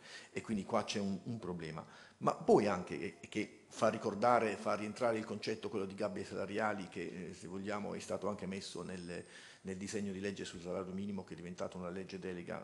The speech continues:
svuotata dal, dal, dalla, diciamo, formulazione iniziale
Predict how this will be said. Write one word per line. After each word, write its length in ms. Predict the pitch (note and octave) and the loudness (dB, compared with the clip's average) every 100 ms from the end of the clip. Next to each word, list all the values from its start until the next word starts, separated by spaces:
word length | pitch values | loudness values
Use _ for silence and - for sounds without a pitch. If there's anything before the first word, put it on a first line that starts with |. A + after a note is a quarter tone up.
| - | -10
svuotata 540 | E2+ F#2+ G2 G#2 G2+ | -6 -4 2 2 2
dal, 560 | F2+ F2+ F2+ F2+ E2 - - - - | -2 -4 -6 -6 -8 -12 -16 -20 -14
dal, 240 | - F#2+ F#2 F2+ F#2 | -2 -2 0 -4 -4
dalla, 360 | - F#2 F2+ F2+ - | -4 -2 -2 -4 -8
diciamo, 600 | - - - - F#2 F2+ | -14 -14 -14 -6 -4 -4
formulazione 500 | F2+ F#2+ F2+ - F#2+ | -2 -2 -2 -2 -4
iniziale 920 | F#2 - - G#2 G#2 G2+ G2 - | -4 -4 0 2 4 2 0 -4